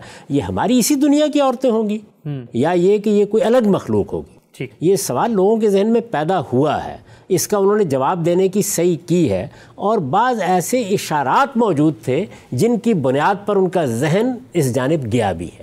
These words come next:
Speaker 2: ٹھیک۔
Speaker 1: یعنی اس کا ایک محل ہے۔ چنانچہ اب ہم اپنے علم میں جاتے ہیں اور میں آپ کو یہ بتاتا ہوں کہ ہمارے علماء کس طرح اس کو دیکھتے رہے ہیں۔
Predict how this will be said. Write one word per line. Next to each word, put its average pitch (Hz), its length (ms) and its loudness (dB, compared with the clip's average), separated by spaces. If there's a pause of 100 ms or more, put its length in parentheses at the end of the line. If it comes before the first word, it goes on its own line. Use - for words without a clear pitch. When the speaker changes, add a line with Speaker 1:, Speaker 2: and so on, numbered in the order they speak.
(120)
Speaker 2:
ٹھیک۔ 147 220 -8 (100)
Speaker 1:
یعنی 160 280 0
اس 180 180 -4
کا 208 100 0
ایک 170 180 0
محل 131 380 0
ہے۔ 113 260 -2 (480)
چنانچہ 156 340 0 (100)
اب 220 300 0
ہم 143 120 0
اپنے 143 320 -2
علم 220 260 2
میں 123 100 0
جاتے 101 400 -2
ہیں 110 160 -2 (240)
اور 135 140 -2
میں 143 200 0
آپ 147 220 -2
کو 170 100 0
یہ 160 80 4
بتاتا 131 440 -2
ہوں 180 120 0
کہ 165 100 -2
ہمارے 135 540 0 (320)
علماء 151 480 0 (100)
کس - 200 -4
طرح 170 120 -2
اس 131 140 -2
کو 123 100 -2
دیکھتے 90 360 -6
رہے 78 180 -10
ہیں۔ - 80 -18